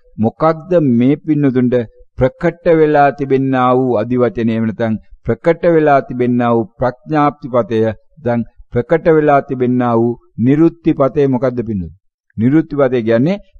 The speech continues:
මේක මේ මොහොතේ නිරෝධ වෙච්ච ආකාරය. මොකද්ද නිරුත් වුනේ? නිරුත්තිපතේ වුනේ මොකද්ද? මේ මොහොතේදී දකුණ කියලයි පින්නතුනි ප්‍රකට වුනේ. එහෙනම් දකුණ ඇත කියන එකද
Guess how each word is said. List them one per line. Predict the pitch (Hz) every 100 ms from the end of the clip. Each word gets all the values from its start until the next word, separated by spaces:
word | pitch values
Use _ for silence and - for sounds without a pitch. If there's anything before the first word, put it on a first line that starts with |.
| 104
මේක | 113 131 143 143 190 156 113
මේ | 110 127 151
මොහොතේ | 151 143 - 165 180
නිරෝධ | 139 117 127 165 160
වෙච්ච | 151 143 -
ආකාරය. | 156 143 117 - _ _ _
මොකද්ද | - 107 - 175 165
නිරුත් | 160 151 143 143
වුනේ? | 139 127 123 120 - _ _ 117
නිරුත්තිපතේ | 120 156 180 - 165 139 120 127
වුනේ | 117 123 123
මොකද්ද? | 120 120 113 113 117 - _ - 110 117
මේ | 123 143 165 170
මොහොතේදී | 156 147 143 - 127 120 113 117 113 - _ - 98
දකුණ | 113 120 - - 175 170 170 165
කියලයි | - 139 143 139 135 135 135 131
පින්නතුනි | 123 120 120 110 123 143
ප්‍රකට | - 123 95
වුනේ. | 92 - _
එහෙනම් | 104 104 104 _ _ 95
දකුණ | 110 117 - 165 170
ඇත | 170 - - 98 - 170
කියන | 170 170 156
එකද | 131 117